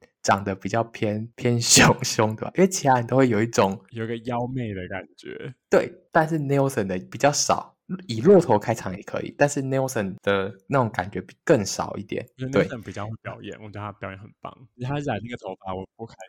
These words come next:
Speaker 2: 心而已，其他都很好。
Speaker 1: 不要再讲了，希望他染其他颜色，在这里 <laughs> 希望他。好，然后以他为开场嘛，然后后面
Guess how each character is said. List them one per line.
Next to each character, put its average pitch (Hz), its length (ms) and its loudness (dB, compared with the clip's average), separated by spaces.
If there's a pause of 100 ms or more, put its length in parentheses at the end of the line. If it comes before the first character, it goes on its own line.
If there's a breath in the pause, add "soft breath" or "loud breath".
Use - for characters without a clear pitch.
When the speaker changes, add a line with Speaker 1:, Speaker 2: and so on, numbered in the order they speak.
(100)
Speaker 2:
心 98 220 -16
而 92 120 -14
已， 69 60 -14
其 - 140 -16
他 92 160 -8
都 92 120 -10
很 101 80 -14 (140)
好。 - 300 -16
Speaker 1:
不 139 60 -2
要 165 80 0
再 226 200 -4
讲 120 340 -4
了， 110 340 -8
希 - 140 2
望 196 80 8
他 180 200 2
染 110 200 0
其 - 160 -8
他 104 160 -6
颜 95 220 -8
色， 101 300 -6
在 123 100 -4
这 127 160 -2
里 101 340 -6
<laughs> - 400 -12
希 - 260 -4
望 117 220 0
他。 101 420 -8
好， 95 340 0
然 123 100 -4
后 180 180 2 (260)
以 107 100 -6
他 135 160 2
为 123 80 4
开 110 200 -2
场 101 280 -8
嘛， - 200 -12
然 104 140 -2
后 113 100 4
后 120 240 -2
面 110 380 -2